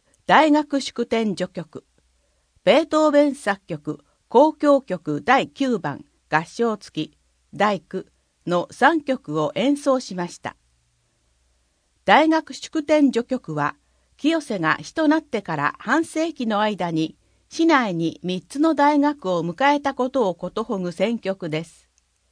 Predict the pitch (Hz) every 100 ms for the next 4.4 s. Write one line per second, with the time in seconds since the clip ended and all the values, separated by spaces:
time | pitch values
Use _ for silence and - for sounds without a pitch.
0 | _ _ _ _ _ _ _ _ - 240
1 | 285 277 294 196 151 135 - _ _ _
2 | - 226 285 294 294 240 233 139 _ _
3 | _ _ - 214 262 311 262 190 180 202
4 | 185 180 165